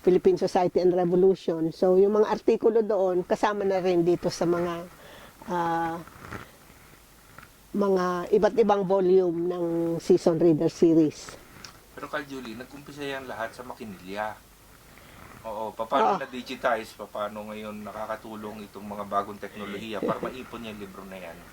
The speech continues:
Speaker 1: Ah.
Speaker 2: And why the insistence on having, ah, Professor Season's work and your work, ah, in book form?
Speaker 1: Ah, iyan ay, ah, ah,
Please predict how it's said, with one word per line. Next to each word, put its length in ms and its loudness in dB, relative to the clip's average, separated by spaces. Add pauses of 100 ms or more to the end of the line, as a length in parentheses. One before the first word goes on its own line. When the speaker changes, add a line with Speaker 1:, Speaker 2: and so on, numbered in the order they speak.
(320)
Speaker 1:
Ah. 400 2
Speaker 2:
And 80 -2
why 80 -10
the 160 -14
insistence 720 -12
on 240 -12
having, 560 -10 (480)
ah, 400 -8
Professor 480 -12
Season's 480 -12
work 400 -6
and 240 -6
your 160 -6
work, 320 -6 (480)
ah, 240 -8
in 80 -18
book 240 -14
form? 240 -8 (1500)
Speaker 1:
Ah, 320 0 (320)
iyan 560 0
ay, 400 2
ah, 400 2 (1300)
ah, 720 -6